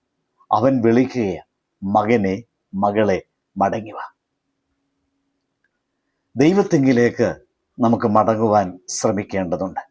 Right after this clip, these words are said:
വീണ്ടും ആ വേദഭാഗം പറയുന്നു, "അവൻ നമ്മെ കടിച്ച് കീറിയിരിക്കുന്നു, പക്ഷേ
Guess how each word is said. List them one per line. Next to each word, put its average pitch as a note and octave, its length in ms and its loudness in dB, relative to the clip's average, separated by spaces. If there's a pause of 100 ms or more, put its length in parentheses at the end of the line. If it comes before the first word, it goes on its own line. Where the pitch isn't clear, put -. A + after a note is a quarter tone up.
(1200)
വീണ്ടും C3+ 420 2 (320)
ആ - 100 2
വേദഭാഗം D3 640 2
പറയുന്നു, G#2 520 0 (360)
"അവൻ D3+ 160 0 (120)
നമ്മെ B2+ 220 2 (180)
കടിച്ച് C3 500 2 (240)
കീറിയിരിക്കുന്നു, A2+ 680 2 (140)
പക്ഷേ - 340 -4